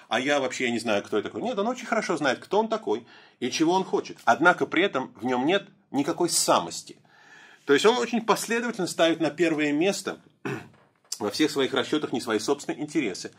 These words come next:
а интересы своего Бога.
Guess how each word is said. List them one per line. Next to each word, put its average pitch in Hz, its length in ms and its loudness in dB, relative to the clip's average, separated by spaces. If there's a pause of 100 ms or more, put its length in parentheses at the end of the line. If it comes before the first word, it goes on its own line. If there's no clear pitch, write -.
(440)
а 110 260 0
интересы 98 560 -6 (120)
своего 85 400 -8 (400)
Бога. 87 260 -8